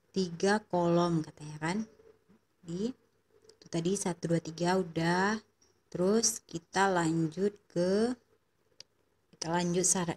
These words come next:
yang seterusnya, yaitu yang ketiga, mention teman kamu buat ikutan. Nah, kita mention di postingan ini. Ini contohnya,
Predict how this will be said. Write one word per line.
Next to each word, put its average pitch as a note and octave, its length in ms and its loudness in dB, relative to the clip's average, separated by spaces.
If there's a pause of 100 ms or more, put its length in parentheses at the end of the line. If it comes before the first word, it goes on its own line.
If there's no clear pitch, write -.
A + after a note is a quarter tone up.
yang F#3 240 -4
seterusnya, F#3 720 0
yaitu F3 400 0
yang G3+ 80 0
ketiga, F#3+ 480 0 (320)
mention G3+ 400 6
teman A3 320 6
kamu G3 280 6
buat G#3 160 8
ikutan. E3 520 0
Nah, F#3 400 2 (320)
kita G#3+ 240 0
mention A3+ 560 6
di A3+ 80 2
postingan G3+ 400 2
ini. F3+ 440 2 (1080)
Ini E3+ 160 -6
contohnya, F3+ 680 -2